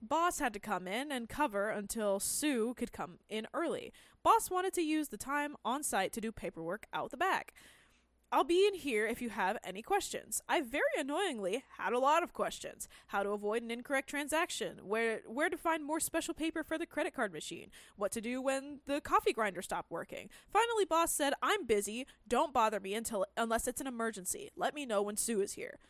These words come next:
Shyly, I replied, "That's what I came to tell you. Sue just arrived." And boss says, "Great. Any more questions? Ask her." Sue took over the coffee area and got me on restocking, clearing tables, and emptying the bins and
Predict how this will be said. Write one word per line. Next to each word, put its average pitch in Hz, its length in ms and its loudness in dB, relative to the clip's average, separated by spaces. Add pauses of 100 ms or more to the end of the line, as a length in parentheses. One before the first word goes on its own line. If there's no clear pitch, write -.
(200)
Shyly, 320 500 4
I 196 60 4
replied, 185 600 0 (100)
"That's - 420 0
what 214 240 -2
I 214 80 2
came 214 240 -4
to 196 60 -10
tell 285 200 0
you. 202 200 -6
Sue 170 240 -4
just - 240 -6
arrived." 254 460 2 (260)
And 170 460 -8 (220)
boss 185 280 -2
says, 233 340 0
"Great. 349 460 4
Any 202 160 -4
more 202 160 -4
questions? 294 500 -4 (300)
Ask 202 300 0
her." - 340 -8 (460)
Sue - 160 2 (120)
took 339 180 2
over 320 180 4
the 339 60 0
coffee 233 380 2
area 208 420 2
and 208 160 -4
got 196 220 0
me 214 120 -4
on 214 140 -4
restocking, 226 540 -4
clearing 208 260 -4
tables, 208 400 -4
and 233 160 -6
emptying 180 320 -6
the 262 80 -6
bins 254 380 0
and - 120 -8